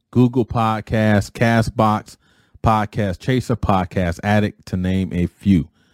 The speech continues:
So appreciate that. Appreciate the support. Tomorrow for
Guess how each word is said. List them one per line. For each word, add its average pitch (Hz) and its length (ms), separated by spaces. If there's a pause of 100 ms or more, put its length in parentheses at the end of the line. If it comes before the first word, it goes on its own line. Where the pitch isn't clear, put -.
(220)
So 107 120
appreciate 131 540
that. 120 140
Appreciate 113 500
the 98 80
support. - 560 (640)
Tomorrow 147 560
for 107 720